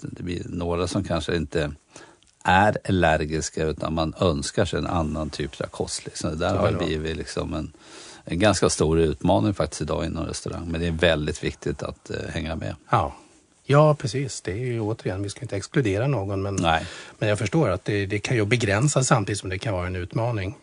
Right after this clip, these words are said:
Speaker 2: eh, onekligen, på många sätt. Ehm, jag vet att du har med ditt vin också, Fredrik. Jag ställer undan det vita här så länge.
Speaker 1: Mm.
Speaker 2: Den får åka in i kylen igen sen, för den håller ju ett tag till. Det är bra med skruvkorkar ibland.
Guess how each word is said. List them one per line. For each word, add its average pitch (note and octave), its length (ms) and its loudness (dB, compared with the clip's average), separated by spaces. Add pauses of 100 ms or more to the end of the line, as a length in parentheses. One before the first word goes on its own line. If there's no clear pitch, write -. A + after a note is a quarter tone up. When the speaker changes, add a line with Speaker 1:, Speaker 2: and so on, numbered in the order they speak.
(120)
Speaker 2:
eh, F#2 380 -4
onekligen, F2+ 460 -6 (260)
på A#2 100 -2
många G2+ 240 -2
sätt. - 180 -6 (560)
Ehm, E3+ 480 8 (380)
jag E3+ 140 8
vet F#3 180 8
att E3 60 4
du G3 80 2
har A3+ 80 4
med G3+ 140 8
ditt E3+ 120 4
vin D#3+ 160 8
också, D#3 200 4
Fredrik. F#2 400 0 (260)
Jag D3 120 4
ställer F3 320 8
undan E3 280 8
det F#3+ 60 8
vita E3 300 4
här F#2+ 100 2
så A#2+ 100 0
länge. F#2 240 6
Speaker 1:
Mm. C#3+ 160 6 (300)
Speaker 2:
Den C3+ 180 4
får D#3+ 60 8
åka D3+ 160 6
in C#3 120 6
i B2 60 2
kylen C3 360 2
igen G#2 240 2
sen, A2 180 -2
för B2+ 80 0
den C#3 140 4
håller G2+ 200 0
ju G2+ 80 -2
ett - 80 -8
tag A2+ 200 0
till. B2+ 100 0
Det B2 40 0
är B2 40 0
bra C3+ 140 4
med C3 100 2
skruvkorkar G2+ 580 -2
ibland. G2 260 -2